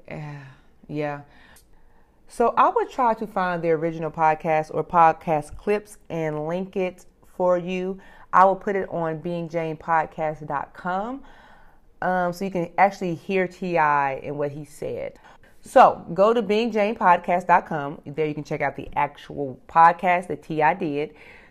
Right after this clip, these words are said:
I will also post screenshots of Planned Parenthood posts about the hymen, which is great. So let me know your thoughts. As always, this is about discussing and vibing.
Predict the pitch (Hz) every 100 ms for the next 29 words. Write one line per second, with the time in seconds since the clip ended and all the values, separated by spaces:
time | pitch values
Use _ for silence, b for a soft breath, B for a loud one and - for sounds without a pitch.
0 | B - 170 170 170 160 - 165 170 -
1 | 165 170 165 160 175 165 160 165 160 -
2 | - 160 156 151 175 165 156 170 160 160
3 | 160 143 - 165 185 240 - - 160 151
4 | 151 147 143 - - - 143 147 151 190
5 | - 151 147 139 - 139 139 147 - B
6 | B B B _ - - 269 247 240 -
7 | 196 214 339 330 320 247 226 214 180 180
8 | 151 98 - 165 165 190 214 214 208 202
9 | 196 208 220 - 170 160 151 - 156 156
10 | - 147 - - 175 190 190 202 208 -
11 | 143 139 139 147 160 165 160 147 147